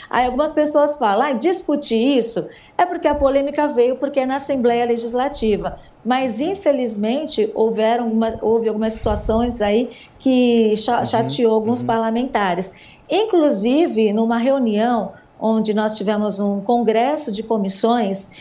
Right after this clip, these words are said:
Speaker 2: Uhum.
Speaker 1: e aí cada parlamentar nessa
Speaker 2: Uhum.
Speaker 1: reunião podia levar um assessor.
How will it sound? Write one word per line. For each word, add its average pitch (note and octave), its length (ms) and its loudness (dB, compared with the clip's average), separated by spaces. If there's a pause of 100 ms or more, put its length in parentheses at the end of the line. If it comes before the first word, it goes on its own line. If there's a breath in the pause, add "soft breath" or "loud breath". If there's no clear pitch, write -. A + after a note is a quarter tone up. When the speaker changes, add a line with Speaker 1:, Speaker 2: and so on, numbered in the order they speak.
Speaker 2:
Uhum. G#3 240 -12
Speaker 1:
e B3 160 4
aí B3+ 180 2
cada C4 540 2
parlamentar G3+ 720 -2
nessa F#3+ 240 -2
Speaker 2:
Uhum. F#3 60 0
Speaker 1:
reunião G3 380 0
podia A#3 260 0
levar A3+ 360 2
um A#3 100 -2
assessor. A#3 600 -2